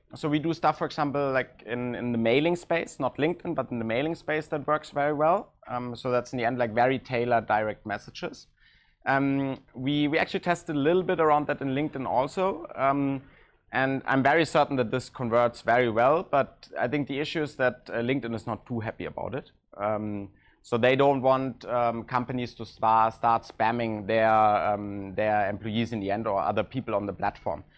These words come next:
So you need to be really careful. I think it's nothing you can scale,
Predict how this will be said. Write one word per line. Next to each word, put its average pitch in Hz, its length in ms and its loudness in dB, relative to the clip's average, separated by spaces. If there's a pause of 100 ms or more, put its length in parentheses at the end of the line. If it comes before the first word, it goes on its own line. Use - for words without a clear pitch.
(120)
So - 120 -4
you 123 80 4
need 135 180 4
to 139 40 -6
be 139 140 4
really 139 200 4
careful. 127 280 0
I 113 80 2
think 139 160 0
it's - 180 -6
nothing 139 260 2
you 139 120 0
can 131 160 -4
scale, 147 480 2